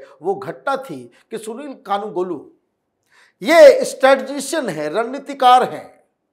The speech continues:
राहुल गांधी के बड़े चहेते हैं। मध्य प्रदेश की, के पूरे इलेक्शंस को देखने के लिए वो मध्य प्रदेश में थे और वहां वो कमलनाथ के घर में ही रुके हुए थे।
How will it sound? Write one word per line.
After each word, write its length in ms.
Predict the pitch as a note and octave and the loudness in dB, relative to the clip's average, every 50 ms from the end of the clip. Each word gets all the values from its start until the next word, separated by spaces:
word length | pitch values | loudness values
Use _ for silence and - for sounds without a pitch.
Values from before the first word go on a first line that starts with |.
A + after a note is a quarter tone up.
| _ _ _ _ _ _ _ _ _ _ _ _ _ | _ _ _ _ _ _ _ _ _ _ _ _ _
राहुल 320 | - A3+ B3 B3 C4+ D4 G#3 | 4 6 8 8 8 6 6
गांधी 280 | A#3 A#3+ C4+ - D4 | 4 2 2 2 -2
के 140 | D4+ - C#4+ | -6 -6 -8
बड़े 220 | B3 G3+ B3 C4 C4+ | -4 -2 -2 -2 -2
चहेते 560 | C4 - - A3+ G#3 C#4 D4 C#4+ - C4+ A3 | -2 0 -2 0 0 0 -2 -2 -6 -6 -6
हैं। 320 | D#3 C#3 A#2 - - _ _ _ _ _ _ _ _ _ _ _ _ _ _ _ _ _ _ _ _ _ _ | -6 -8 -14 -16 -20 _ _ _ _ _ _ _ _ _ _ _ _ _ _ _ _ _ _ _ _ _ _
मध्य 240 | - A#3 D4+ D4+ D#4 | 4 6 6 6 6
प्रदेश 400 | D4 - C4+ - C#4+ D4+ C#4+ - | 2 0 0 0 0 -2 -2 -4
की, 400 | - - C#4 C4+ C4 A#3+ G#3+ F#3 D#3 - _ _ _ _ _ _ _ | -8 -8 -8 -6 -6 -6 -8 -10 -12 -14 _ _ _ _ _ _ _
के 80 | C4 C4 C4 C4 | -2 -2 -2 -2
पूरे 220 | B3+ D4+ D4+ C#4 C4 C4 C4 | -4 2 4 4 4 4 0
इलेक्शंस 440 | A#3 A#3+ C4 B3+ B3+ D4 D4 C4 - | -2 -2 -2 -2 -4 -8 -10 -10 -8
को 120 | - B3 | -6 -6
देखने 380 | G#3 E3+ A3 B3+ B3+ B3+ D4 C#4+ | -2 0 0 0 0 -2 -10 -12
के 160 | - - G#3+ | -8 -8 -8
लिए 180 | G3+ G#3+ A3 A3 | -8 -4 -4 -6
वो 840 | G3+ G#3+ B3+ C4+ C#4+ C4+ A#3 G#3 - - - - - - _ _ _ _ _ _ _ | -2 0 2 4 6 6 4 2 -2 -6 -10 -14 -20 -20 _ _ _ _ _ _ _
मध्य 220 | F3 A3+ G3 G3 | -6 -6 -6 -6
प्रदेश 440 | - - - - G#3+ A#3 A3+ - - - | -10 -10 -8 -6 -6 -6 -6 -10 -12 -14
में 120 | A#3+ - | -14 -14
थे 160 | - - B2 - _ _ _ _ _ _ _ _ _ _ _ _ - - _ _ | -14 -20 -20 -20 _ _ _ _ _ _ _ _ _ _ _ _ -20 -20 _ _
और 120 | G#3 A#3 | 2 2
वहां 520 | A3 G#3 A3+ A3+ C4 D#4+ E4 D4+ A#3+ G3 F3 D#3 - - - - _ _ _ _ _ _ _ | 4 6 6 8 8 8 8 6 6 4 2 -2 -6 -14 -18 -20 _ _ _ _ _ _ _
वो 640 | D#3 F#3+ C#4 D4 C4+ A3 F#3 D#3 C#3 - - - - - | 2 6 8 8 8 8 6 2 -2 -6 -12 -12 -4 -2
कमलनाथ 640 | B3+ C4 C4+ A#3+ G#3+ G#3 G#3 A3 B3+ C4 C4 - - | 0 0 0 -4 -2 -2 0 2 2 0 0 -6 -8
के 100 | B3+ A3+ | -8 -8
घर 240 | C#3+ - E3 E3+ | -8 -8 -8 -8
में 140 | F3+ G3 A#3 | -8 -8 -12
ही 100 | F#3+ B3 | -12 -12
रुके 240 | C4 C4+ G#3 _ E3 | -16 -18 -18 _ -18
हुए 180 | B2 G#2 G2+ | -20 -20 _
थे। 40 | G2 | _